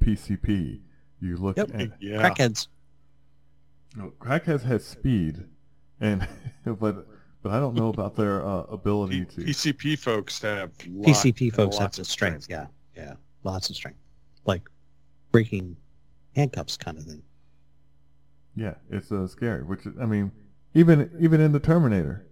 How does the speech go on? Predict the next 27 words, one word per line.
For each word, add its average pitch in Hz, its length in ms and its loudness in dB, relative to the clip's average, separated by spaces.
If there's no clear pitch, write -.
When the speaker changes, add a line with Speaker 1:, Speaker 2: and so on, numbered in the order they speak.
Speaker 1:
that's 113 220 2
what 123 120 2
they 123 80 4
were 113 120 4
attributing 110 720 -2
to 107 180 -2
what 98 220 -2
they 101 180 -2
had 95 200 -8
witnessed. - 540 -6
For 104 100 0
everyone 98 320 0
who 95 60 -2
remembers 85 380 -4
Terminator 80 400 -6
One. 76 240 -8
Speaker 2:
Mm-hmm. 98 240 -4
Speaker 1:
So 110 520 0
another 113 280 4
synonym 110 580 0
was 87 480 -2
gods 107 360 0
they 92 160 -2
did 95 200 -4
not 87 320 -4
know. 78 420 -8
Speaker 2:
Yes. 95 380 -4